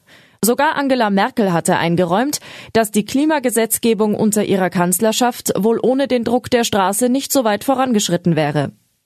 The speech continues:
Doch offenbar war der Druck der Straße nicht groß genug. Deutschland hat im vergangenen Jahr seine Klimaziele verfehlt, wobei der Krieg, die Energiekrise und der Wegfall von russischem Gas daran seinen gehörigen Anteil hatten.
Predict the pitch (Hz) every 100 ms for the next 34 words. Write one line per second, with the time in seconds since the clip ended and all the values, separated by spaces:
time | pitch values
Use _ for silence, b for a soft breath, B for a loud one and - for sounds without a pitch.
0 | _ b b b 233 220 262 254 240 233
1 | 214 208 208 208 220 214 196 202 185 185
2 | 185 180 170 175 170 - 156 220 262 -
3 | - B B B B - 269 - 311 277
4 | 254 - 233 226 220 247 302 294 220 185
5 | 214 190 196 - 240 247 220 - 202 185
6 | 180 190 - 185 135 - - B B B
7 | 208 208 190 180 175 226 247 - 190 -
8 | 185 180 220 214 214 202 185 185 - 208
9 | 196 185 190 - 175 170 180 165 185 185
10 | 175 165 165 165 - 170 165 170 165 156
11 | 160 170 180 170 156 143 180 185 156 156
12 | 139 - 123